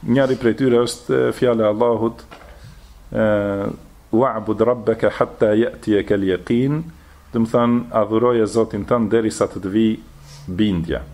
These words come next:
Edhe ata thonë se e kanë adhuru Allahun deri në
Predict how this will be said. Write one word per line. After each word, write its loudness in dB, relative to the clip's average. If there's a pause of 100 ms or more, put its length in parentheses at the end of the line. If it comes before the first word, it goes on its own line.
(680)
Edhe 2
ata -2
thonë 0
se 2 (460)
e 0
kanë 2
adhuru 2 (420)
Allahun 0 (580)
deri 2
në 4